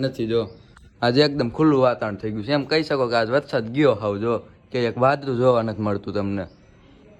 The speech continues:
તો આ રહી આપણી સ્પ્લેન્ડર ગાડી અને વાડીએ બાડીએ એકાદી ચક્કર મારી આવી અને તમને મરવી દઉં ચક્કર. તો ચાલો કન્ટિન્યુ ત્યાં જઈને મળું ડાયરેક્ટ. તો અત્યારે મિત્રો આપણે finally પહોંચી ગયા છીએ આપણી ફાર્મ હાઉસ છે બોલે તો આપણી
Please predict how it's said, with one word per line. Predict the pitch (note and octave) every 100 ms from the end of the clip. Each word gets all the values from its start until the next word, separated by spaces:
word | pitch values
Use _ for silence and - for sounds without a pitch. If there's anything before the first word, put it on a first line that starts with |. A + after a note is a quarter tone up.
| _ _ - - - - - - -
તો | B2
આ | A#2+
રહી | B2
આપણી | A2+ B2 A#2
સ્પ્લેન્ડર | - C3+ B2+ A2+
ગાડી | B2+ C3 C#3 C3 - - -
અને | G#2+ A2
વાડીએ | B2+ B2 A#2
બાડીએ | B2 A#2+
એકાદી | A#2 A#2 A2
ચક્કર | B2+ B2 A#2
મારી | A#2+ B2 A#2+
આવી | A#2 A#2 A#2 - - -
અને | A2 A#2
તમને | B2+ B2
મરવી | B2+ B2+ B2
દઉં | A#2+ A2+
ચક્કર. | A#2+ B2 A2+ - -
તો | A2 A#2+
ચાલો | B2+ D#3 D#3+ - -
કન્ટિન્યુ | C#3+ D3 C#3+ A#2 G#2+ A#2
ત્યાં | A#2+
જઈને | A2 G#2+
મળું | A2 G2+
ડાયરેક્ટ. | G2+ F#2+ F#2 - - - - - - _
તો | C#3+
અત્યારે | F3+ G#3 F#3 E3+
મિત્રો | F#3 F3+ E3+
આપણે | D#3 C#3
finally | F#3 F#3 F3+ D3+ -
પહોંચી | F#3 - E3
ગયા | D#3+
છીએ | D3+ C#3
આપણી | C#3 C3+ -
ફાર્મ | F#3 F#3+ E3+
હાઉસ | D3 A#2+
છે | B2 B2+
બોલે | C3+ B2
તો | B2+
આપણી | B2 A#2